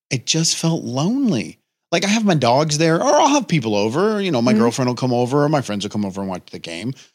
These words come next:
Speaker 1: But when you sent me that video and I clicked on it, that's the first thing I felt. I just felt lonely. It's
Speaker 2: Okay.
Speaker 1: weird.
Speaker 2: Okay, so now we have one more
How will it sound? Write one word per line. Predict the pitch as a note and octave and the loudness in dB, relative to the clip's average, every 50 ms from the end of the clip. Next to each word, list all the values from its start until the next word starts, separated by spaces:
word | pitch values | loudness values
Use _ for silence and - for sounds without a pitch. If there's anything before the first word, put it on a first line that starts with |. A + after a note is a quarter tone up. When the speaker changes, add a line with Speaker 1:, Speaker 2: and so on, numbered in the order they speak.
| _ _ _ | _ _ _
Speaker 1:
But | - F3 | 0 2
when | E3 F#3 F3 | 4 4 4
you | D#3+ | 4
sent | C#3+ - - F3+ D#3+ | 2 2 0 0 0
me | F#3+ | 2
that | F#3+ F#3+ F3+ | 0 0 0
video | E3 G3 F#3 F#3 C#3 A#2+ A2+ A#2 | 0 0 2 4 4 4 4 2
and | A#2+ F#2 A#2+ | 0 0 -2
I | A#2+ | -4
clicked | A2+ - - E3+ D#3+ - | -4 -4 -4 -4 -2 -2
on | A#2 A2 | -4 -4
it, | G#2+ G#2 | -4 -6
that's | - A2+ - | -8 -10 -8
the | - C#3 | -8 -10
first | C3 - _ D3+ D3+ D#3 E3 D#3+ - | -10 -6 _ -2 0 0 0 -2 -2
thing | - - C3+ C3+ | -2 -4 -4 -2
I | C#3 D3 | -2 -4
felt. | D3 D3 - G3 C#4 - | -4 -4 -4 -4 -4 -4
I | - A2 | -8 -8
just | G#2+ - - C3+ D3 D#3+ - - - | -6 -4 -4 -4 -2 -4 -4 -6 -6
felt | - A#2+ C3+ D#3 - | -4 -2 -2 -2 -4
lonely. | - A#2 C#3+ F#3+ D4+ G4 F4+ B3 A#2 F3+ - - _ _ _ _ _ _ _ _ _ _ _ _ | -4 -4 -4 -4 -4 -2 -2 -2 -2 -2 -8 -12 _ _ _ _ _ _ _ _ _ _ _ _
It's | E3+ E3 - | -2 0 0
Speaker 2:
Okay. | F3 | 2
Speaker 1:
weird. | F#3 G#3+ C4 F4 E4 - E2+ D#2+ - - - | 2 2 2 2 0 -2 -4 -6 -12 -10 -8
Speaker 2:
Okay, | D#3 - D#3 - | -4 -4 0 0
so | - - F3+ E3+ F3 | 2 2 2 4 4
now | F3 F#3 F3 | 4 4 4
we | D#3+ E3 D#3 | 4 2 4
have | D#3+ D3+ C#3 C3 | 4 2 0 0
one | C#3+ C#3+ D3+ F3 F3+ G3 G3+ F#3+ | -2 0 2 4 4 4 4 4
more | F#3 E3 D#3 D3 C#3+ C#3+ C#3 C#3+ C3+ | 4 4 4 4 4 2 2 0 -4